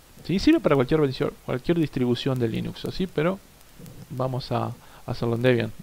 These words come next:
en este video. Lo primero que vamos a hacer es verificar que no lo tenemos instalado, root C, entonces la orden no encontrada, si, este es el compilador de Rust por lo que estuve leyendo,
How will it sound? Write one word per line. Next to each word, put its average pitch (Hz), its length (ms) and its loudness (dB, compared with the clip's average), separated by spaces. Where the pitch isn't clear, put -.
en 117 240 -8
este 113 220 -6
video. - 260 -10
Lo 151 100 2
primero 175 300 2
que 175 100 0
vamos 170 180 2
a 170 40 0
hacer 165 240 2
es 170 160 0
verificar 139 480 2
que - 120 -2
no 127 100 0
lo 131 80 -2
tenemos 135 280 0
instalado, 151 500 4
root 127 160 -2
C, 247 320 0
entonces 156 500 -4
la 117 140 0
orden 131 280 0
no 127 80 -2
encontrada, 147 840 2
si, - 240 -12
este 139 160 -4
es 131 100 -4
el 127 80 -6
compilador 123 560 2
de 120 100 -2
Rust 143 300 2
por 123 140 -2
lo 120 40 -4
que 120 60 -6
estuve 123 220 -4
leyendo, 151 400 -4